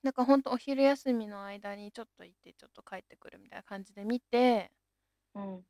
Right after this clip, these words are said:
Speaker 1: で、私の仕事終わりとみほちゃんの展示の終わり
Speaker 2: うん。
Speaker 1: がほとんど一緒だったから
Speaker 2: うん。
Speaker 1: 待ち合わせし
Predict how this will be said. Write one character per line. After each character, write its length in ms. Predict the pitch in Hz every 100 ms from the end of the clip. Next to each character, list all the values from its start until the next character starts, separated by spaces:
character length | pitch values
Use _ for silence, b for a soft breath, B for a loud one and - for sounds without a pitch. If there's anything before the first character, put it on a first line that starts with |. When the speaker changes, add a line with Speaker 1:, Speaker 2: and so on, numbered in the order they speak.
| _
Speaker 1:
で、 100 | 233
私 340 | 233 233 285
の 140 | 302 302
仕 160 | 277
事 460 | 269 269 - 269 269
終 40 | 269
わ 100 | 233
り 160 | 202 _
と 260 | 254 247
み 140 | 220 247
ほ 180 | 254 233
ち 100 | 208
ゃ 100 | 196
ん 60 |
の 100 | 190
展 380 | - 220 214 214
示 160 | 202 208
の 260 | 214 214 208
終 160 | 202
わ 40 | 208
り 220 | 226 - _ _ _ _ _ _ _ _ _ -
Speaker 2:
う 60 | 196 185
ん。 20 |
Speaker 1:
が 100 | 180
ほ 100 | 262
と 180 | 269 320
ん 60 | 262
ど 80 |
一 60 | 220
緒 180 | - 233
だ 100 | 240
っ 60 | -
た 100 | 202
か 180 | - 175
ら 340 | 208 196 165 - _ _ _ _ _ _ _
Speaker 2:
う 60 | 202
ん。 240 | 196 185
Speaker 1:
待 180 | 220 226
ち 120 | -
合 160 | 247 247
わ 140 | 247 247
せ 200 | 262 254
し 180 | -